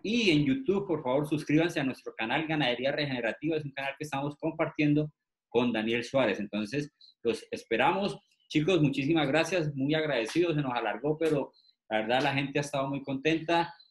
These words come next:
y, y, y cuando las cosas son así, amenas, de corazón y muy buenas, pues la gente no se cansa.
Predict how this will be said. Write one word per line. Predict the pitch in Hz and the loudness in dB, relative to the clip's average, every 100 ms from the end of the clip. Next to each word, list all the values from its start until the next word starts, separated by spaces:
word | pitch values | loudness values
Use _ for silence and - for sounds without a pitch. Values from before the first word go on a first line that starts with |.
| _ _ | _ _
y, | 120 117 110 110 - 110 107 92 | -6 -2 -2 -4 -4 -4 -4 -6
y, | - | -8
y | |
cuando | - 120 117 | -4 -2 0
las | 107 | -2
cosas | - 135 147 | 0 0 2
son | 151 | 2
así, | 143 151 143 | 2 4 4
amenas, | 110 123 131 - - | 2 0 -2 -2 -4
de | 104 | -6
corazón | - 110 104 135 135 | -2 0 0 0 0
y | 113 | 0
muy | 101 131 147 | 2 4 4
buenas, | 147 147 151 | 4 0 0
pues | 123 | -4
la | 101 | -6
gente | 104 110 - 123 - _ - | -6 -6 -6 -8 -8 _ -8
no | 120 | -6
se | - | -6
cansa. | - 127 110 87 | -4 -4 -4 -8